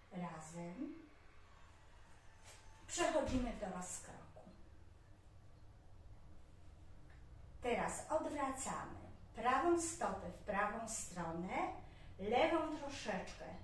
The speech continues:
przesuwamy w prawą stronę, ramiona ciągniemy na bok, schodzimy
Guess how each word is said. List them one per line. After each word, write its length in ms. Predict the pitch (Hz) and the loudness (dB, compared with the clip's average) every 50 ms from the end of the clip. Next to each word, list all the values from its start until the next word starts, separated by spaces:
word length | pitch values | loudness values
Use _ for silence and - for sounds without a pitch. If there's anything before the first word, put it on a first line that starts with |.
| - | -10
przesuwamy 800 | - - 214 196 185 - - 196 185 175 190 185 180 180 175 170 165 | -8 -6 -4 -4 -4 -4 -4 -4 -4 -2 -2 -2 -2 -2 -2 -2 -4
w 80 | - | -6
prawą 440 | - - 180 170 170 165 170 165 160 | -6 -4 -2 -2 -2 -2 -2 -4 -4
stronę, 580 | 165 - - - - - 247 262 269 285 277 277 - - - - - - - - | -4 -4 -6 -4 0 2 2 2 4 2 0 -2 -2 -4 -8 -10 -10 -10 -6 -2
ramiona 640 | 214 220 233 240 240 240 254 262 254 254 247 214 214 | 0 4 6 8 8 8 6 4 4 4 2 2 0
ciągniemy 800 | - - 196 185 190 190 190 202 202 196 190 185 180 170 165 170 | 0 0 -2 0 0 -2 -2 -4 -4 -2 0 0 0 2 2 2
na 300 | 180 196 202 208 208 202 | 2 2 2 2 2 2
bok, 440 | 214 247 277 320 - - - - - - - - - - - - - - - - - - - - - - - - - - - - - - - - - - - - - - - - - - - - - - - - - - - - | 4 6 6 8 6 6 4 0 -6 -10 -10 -10 -10 -10 -10 -12 -14 -14 -14 -14 -14 -14 -14 -12 -12 -12 -12 -10 -10 -12 -12 -12 -12 -12 -12 -14 -14 -14 -12 -12 -12 -12 -14 -14 -14 -14 -12 -12 -12 -12 -12 -12 -12 -12 -10 -6
schodzimy 760 | - - - - - 262 240 233 220 233 247 233 208 202 | -4 -4 -2 2 4 6 6 6 4 2 0 -2 -2 -2